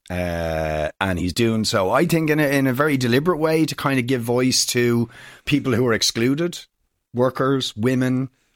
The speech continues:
minorities. Uh, he's challenging all conventions, and, uh, he's doing so in a very progressive way. And, um,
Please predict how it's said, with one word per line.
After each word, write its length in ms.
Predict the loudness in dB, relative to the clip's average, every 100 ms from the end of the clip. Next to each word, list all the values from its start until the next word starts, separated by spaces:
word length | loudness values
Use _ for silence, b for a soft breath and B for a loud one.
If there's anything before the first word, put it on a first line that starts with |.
| _
minorities. 1120 | 0 2 4 4 2 2 0 0 -2 -6 -8 b b b b
Uh, 680 | 0 2 2 2 2 2 2
he's 280 | 2 -2 0
challenging 640 | 2 2 2 0 0 -2 -6 _
all 280 | 2 4 2
conventions, 760 | 0 -4 -4 -6 -10 -14 -18 -18 -6
and, 640 | -2 0 0 -2 -2 0
uh, 360 | 2 4 4 0 b b b b b -2
he's 140 | 0
doing 240 | 2 2
so 220 | 2 2 2
in 80 |
a 60 | 2
very 420 | 2 2 2 0 -4
progressive 500 | -4 0 0 0 -2
way. 360 | 0 2 0 -4
And, 460 | -4 -4 -4 -2
um, 440 | 2 2 2 -2